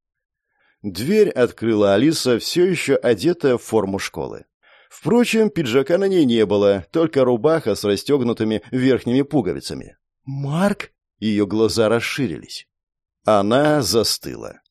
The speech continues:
Ни шага навстречу, ни объятий, ни дальнейших вопросов,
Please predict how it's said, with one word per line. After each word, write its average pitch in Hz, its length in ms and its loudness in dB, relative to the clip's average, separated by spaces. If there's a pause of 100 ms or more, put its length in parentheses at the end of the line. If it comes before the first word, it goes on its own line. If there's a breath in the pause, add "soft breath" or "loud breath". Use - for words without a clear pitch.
Ни 185 160 0
шага 147 380 0
навстречу, 135 720 0
ни 110 120 0
объятий, 117 800 0
ни 131 120 2
дальнейших 139 540 0
вопросов, 143 540 2